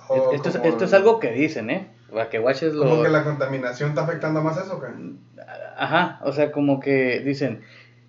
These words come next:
Speaker 2: "Ellos están haciendo que la falla de San Andrés esté más, esté, esté cada vez peor", dice, "y va a llegar a desprenderse California de Estados Unidos".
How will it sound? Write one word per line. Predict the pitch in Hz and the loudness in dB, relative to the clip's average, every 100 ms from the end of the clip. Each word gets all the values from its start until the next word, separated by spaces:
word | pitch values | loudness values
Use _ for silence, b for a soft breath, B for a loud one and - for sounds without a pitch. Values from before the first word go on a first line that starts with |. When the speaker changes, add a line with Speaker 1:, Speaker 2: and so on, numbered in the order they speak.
| - | 0
Speaker 2:
"Ellos | 156 160 | 0 2
están | 143 139 160 | -2 -2 -2
haciendo | 156 156 160 165 156 131 - - | -2 -2 0 2 2 0 -6 -8
que | 127 | -4
la | 113 | -2
falla | 117 139 | 0 0
de | 156 | 2
San | 143 123 | -2 -4
Andrés | 107 101 127 135 | -8 -4 -4 -4
esté | 143 151 | -6 -4
más, | 147 147 139 - - - _ _ _ _ - | -2 -2 -6 -10 -20 -20 _ _ _ _ -20
esté, | - - 120 - | -18 -6 -6 -6
esté | - - | -14 -8
cada | 131 143 | 0 2
vez | 147 147 | 2 0
peor", | 160 185 175 | 0 0 0
dice, | 180 160 131 b b b b b b _ | -4 -4 -6 b b b b b b _
"y | 135 | 0
va | 127 | 2
a | |
llegar | 143 151 156 | 4 6 8
a | 160 | 6
desprenderse | 160 - 147 127 120 135 - - | 6 0 -2 0 2 0 0 -2
California | 143 120 131 139 151 151 | -2 -2 0 2 2 2
de | 135 | 0
Estados | - 139 143 | 0 0 0
Unidos". | 123 117 131 127 - | -4 -6 -6 -6 -14